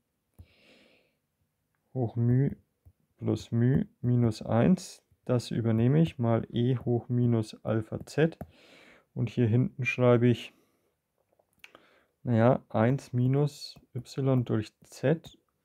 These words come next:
hoch μ minus eins mal y durch z hoch μ minus eins mal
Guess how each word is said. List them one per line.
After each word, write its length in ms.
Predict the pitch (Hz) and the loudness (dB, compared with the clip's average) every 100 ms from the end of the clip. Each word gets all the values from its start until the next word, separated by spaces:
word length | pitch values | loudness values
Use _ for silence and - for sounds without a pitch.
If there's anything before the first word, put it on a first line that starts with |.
| _ _ - - | _ _ -18 -4
hoch 340 | 123 123 - | 0 0 -2
μ 380 | 123 120 127 147 | -4 -2 0 0
minus 500 | 143 127 120 107 - | 2 2 0 -4 -6
eins 380 | 110 120 156 - | -2 0 -2 -4
mal 340 | 117 110 110 - | 0 2 0 -4
y 540 | - - 127 123 117 | -12 -10 -4 -2 -2
durch 340 | 110 110 - _ | -2 -4 -6 _
z 400 | - 127 160 - _ - _ _ _ _ - | -6 -4 -4 -6 _ -20 _ _ _ _ -2
hoch 280 | 120 - | -2 0
μ 320 | 120 120 135 165 | -2 0 4 4
minus 440 | 151 135 127 - | 4 2 -2 -4
eins 520 | - 120 127 - - _ _ _ - _ _ _ _ _ - | -2 0 0 -4 -18 _ _ _ -20 _ _ _ _ _ -8
mal 540 | 113 113 110 110 - | 0 2 4 4 2